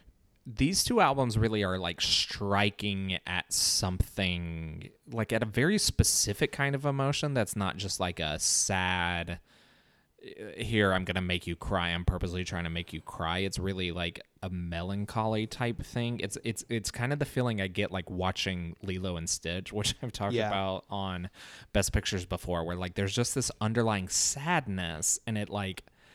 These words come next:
Speaker 1: doesn't overwhelm everything. There are still moments of joy, but there's just, like, a little level of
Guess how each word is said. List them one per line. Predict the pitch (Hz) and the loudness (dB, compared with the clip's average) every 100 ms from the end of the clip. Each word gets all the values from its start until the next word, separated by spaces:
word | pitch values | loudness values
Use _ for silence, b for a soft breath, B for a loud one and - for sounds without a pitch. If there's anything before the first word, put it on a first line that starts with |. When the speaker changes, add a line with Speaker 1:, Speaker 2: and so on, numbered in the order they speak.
| b b 110 | b b 2
Speaker 1:
doesn't | 123 131 - - | 6 6 6 6
overwhelm | 160 180 165 175 185 | 4 4 2 2 2
everything. | 143 113 98 - 87 90 | 2 2 0 -2 -4 -4
There | 104 107 | -2 -2
are | |
still | - 127 123 | 0 2 2
moments | 110 107 110 117 113 - | 2 2 2 2 -4 -6
of | 104 | -8
joy, | 95 104 107 101 | -6 -4 -2 -2
but | 87 | -4
there's | 98 95 | -6 -6
just, | 95 95 - | -6 -6 -4
like, | 98 - - | -4 -4 -8
a | 95 | -6
little | 92 98 101 95 98 | -4 -2 0 0 0
level | 98 92 90 90 | 0 0 -2 -2
of | 87 85 - | -2 -6 -12